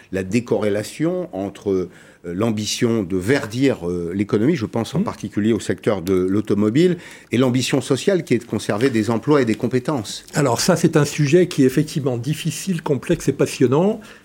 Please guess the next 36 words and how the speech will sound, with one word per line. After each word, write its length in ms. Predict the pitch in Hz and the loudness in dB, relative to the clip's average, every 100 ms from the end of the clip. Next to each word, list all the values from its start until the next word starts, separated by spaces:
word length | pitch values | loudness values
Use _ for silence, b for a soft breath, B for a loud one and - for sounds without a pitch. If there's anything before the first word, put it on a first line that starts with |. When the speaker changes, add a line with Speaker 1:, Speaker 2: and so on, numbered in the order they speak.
| - | 0
Speaker 2:
mais 80 | 123 | 0
la 80 | |
filière 240 | 123 156 156 | 2 4 4
automobile 440 | - 147 147 185 | 6 4 4 2
est 100 | - | 2
effectivement, 520 | 139 127 - 147 170 147 | 2 -2 -4 -2 -2 0
Pascal, 360 | - - 165 | -2 0 2
un 80 | 135 | 2
très 220 | 120 - | 0 -2
bon 180 | 143 147 | 2 2
exemple. 500 | 120 101 104 95 - B B 120 | 2 -2 -8 -8 -14 B B -4
Speaker 1:
Automobile, 640 | 113 123 127 123 175 180 | 2 4 4 4 2 2
Speaker 2:
Euh, 60 | - | 2
Speaker 1:
aéronautique. 540 | 117 117 123 123 156 | 2 2 2 0 2
Speaker 2:
quand 200 | 170 170 | 2 4
on 80 | 208 | 4
regarde 340 | 180 190 202 185 | 6 6 4 2
ce 60 | |
qui 120 | - 147 | -4 -2
se 80 | |
passait 260 | - 151 170 | 0 2 2
il 60 | 127 | 2
y 40 | |
a 40 | 120 | 2
quelques 280 | 175 143 147 | 2 2 2
mois, 480 | 139 147 180 202 156 | 2 2 2 0 0
les 120 | 131 | 0
constructeurs 640 | 160 151 - 135 - 190 | 0 -2 -4 -2 0 0
faisaient 320 | - 139 120 120 | 0 0 2 0
à 80 | |
peu 120 | 117 139 | 2 -2
près 240 | - 143 | 2 0
tout 220 | - 220 | 2 -2
pour 220 | 208 123 | 0 -2
freiner 480 | - - 180 180 202 | -2 0 4 6 6
l'évolution 720 | 147 120 123 127 - 180 202 | 6 4 4 2 0 0 0